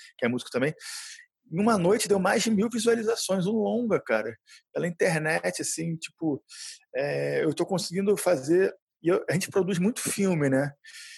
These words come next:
E a gente tava programando aí várias mostras aí pra lançar, festivais aí, parceria lá com Estação. E aí, quando isso tudo parou, né?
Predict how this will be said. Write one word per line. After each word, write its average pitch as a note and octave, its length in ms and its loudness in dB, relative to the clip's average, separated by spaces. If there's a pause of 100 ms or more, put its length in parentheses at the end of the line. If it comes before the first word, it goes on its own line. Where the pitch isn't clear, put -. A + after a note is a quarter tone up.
(160)
E D3 60 2
a - 20 4
gente E3+ 200 -4
tava G3+ 280 2
programando G#3 720 2
aí F3+ 120 4
várias F3+ 320 4
mostras E3 540 0
aí D3+ 100 4
pra D3+ 120 2
lançar, D3 800 2
festivais C3 560 0
aí, C3 120 2 (840)
parceria C3 500 2
lá B2+ 120 2
com C#3+ 100 -10
Estação. C#3+ 840 0 (320)
E D3 80 2
aí, G3 60 4
quando A3+ 480 2
isso F#3 200 -4
tudo E3 200 -4
parou, D#3+ 460 4
né? F#3+ 200 2